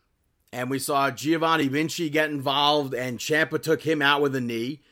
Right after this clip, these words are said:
The referee was distracted by Vinci being over there. And Kaiser, he's, like, over that. He dumped Vinci out of the ring. And that caused a distraction for Ciampa to go and get that victory.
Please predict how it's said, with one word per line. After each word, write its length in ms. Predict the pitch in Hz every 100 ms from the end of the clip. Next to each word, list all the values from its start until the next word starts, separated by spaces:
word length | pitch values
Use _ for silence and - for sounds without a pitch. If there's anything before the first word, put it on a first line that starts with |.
| _ _ _ -
The 100 | 131
referee 640 | 139 190 190 147 165 214
was 220 | 160 135
distracted 920 | 131 127 - 131 160 - 139 117 110 _ _ _ _ _ -
by 400 | 127 135 151 135
Vinci 400 | 139 160 - 123
being 340 | 113 147 135
over 240 | 107 98 90
there. 280 | 73 - _ _ _ _ _ _ _ _ _ _
And 560 | 131 135 135 127 120 113 _ _ _ _ _ -
Kaiser, 760 | - 151 185 165 180 170 - _ _ _ _ _ _ _ _ _ -
he's, 440 | 101 110 233 202
like, 220 | 127 117 101
over 340 | 120 226 180 123
that. 200 | 101 98
He 180 | 196
dumped 540 | 156 147 143 170 131 135
Vinci 540 | 113 120 170 208 208
out 200 | 135 143
of 80 | 143
the 80 | 131
ring. 340 | 135 226 95 _ _ _ _ _ _ _ _ _ _ _ _ _
And 220 | 127 139
that 240 | 156 165 -
caused 340 | 165 165 135
a 60 | 151
distraction 760 | 135 - 147 151 - 151 127
for 480 | 117 127 127 123 120
Ciampa 460 | 104 151 139 143 135
to 60 | 113
go 260 | 123 127
and 100 | 123
get 200 | 120 110
that 200 | 117 104
victory. 480 | 113 127 - 95 -